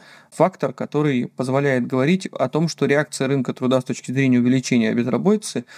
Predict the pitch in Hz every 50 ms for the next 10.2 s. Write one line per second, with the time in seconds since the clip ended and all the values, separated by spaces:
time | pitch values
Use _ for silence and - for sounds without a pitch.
0 | - - - - _ _ - 131 139 175 175 156 127 127 147 160 147 131 127 131
1 | 139 170 202 190 - - 147 123 123 - - 156 156 135 123 139 147 147 135 -
2 | - 120 117 123 127 131 127 - - - - - - 127 - - - 127 - -
3 | 131 127 123 120 123 - - _ _ - - - - _ - 135 - - 151 160
4 | 180 175 - - 147 143 135 - - - _ _ _ _ - 139 143 160 156 131
5 | 127 143 147 131 123 117 - - 123 120 135 - _ - - _ _ _ _ -
6 | - - - 123 123 117 120 123 - - - - - 170 147 131 120 117 - -
7 | - 147 139 135 143 135 - 156 135 123 - - - 117 120 123 - - - 127
8 | 139 127 120 120 123 127 139 139 120 - - 123 - - - 131 117 107 95 -
9 | - - - - - _ - 131 131 131 127 120 120 117 - - 147 - - 196
10 | 254 247 - -